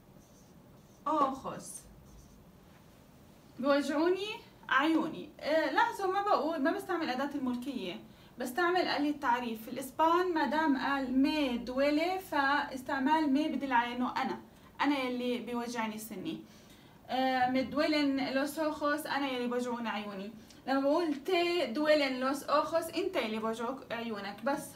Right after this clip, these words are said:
هون ما بستعمل أبدا أداة الملكية، بستعمل آلة تعريف. إذن، مي دويلي الدينتي، سني بيوجعني. نوس دويلن لوس أوخوس، عيوننا بيوجعونا.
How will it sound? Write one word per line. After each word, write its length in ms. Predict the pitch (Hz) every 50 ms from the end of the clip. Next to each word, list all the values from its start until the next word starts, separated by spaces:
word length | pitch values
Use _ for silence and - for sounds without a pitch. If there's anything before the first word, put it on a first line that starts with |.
| -
هون 240 | 320 359 381 381 302
ما 80 | 294 302
بستعمل 540 | 320 349 - - 311 277 262 269 277 -
أبدا 500 | - - - 247 254 247 247 247 254 254 - - - - - - -
أداة 300 | - 226 240 254 254 247
الملكية، 460 | 240 220 208 208 220 - 226 175 170
بستعمل 500 | - 226 226 - 285 269 262 262 254 233
آلة 240 | - - 226 226 226 226
تعريف. 480 | 226 196 156 135 - 170 185 - - - - - - - - - - - - - - - - - - -
إذن، 380 | 262 247 277 226 208 233 240 - - -
مي 140 | 277 349
دويلي 420 | - 370 381 381 370 349 330 320 311
الدينتي، 400 | - 302 320 339 359 359 - 415 415 453 480 494 466 - -
سني 180 | 349 349 349 320
بيوجعني. 720 | 262 - 311 320 294 277 330 285 262 220 196 196 233 247 - - - - -
نوس 320 | 294 330 349 - - -
دويلن 440 | 370 254 339 392 403 403 403 381 359
لوس 160 | 330 339 -
أوخوس، 500 | 311 311 330 - - 302 269 269 - -
عيوننا 440 | - - 247 302 320 339 330 302 294
بيوجعونا. 640 | 247 240 269 277 269 269 277 294 294 - - -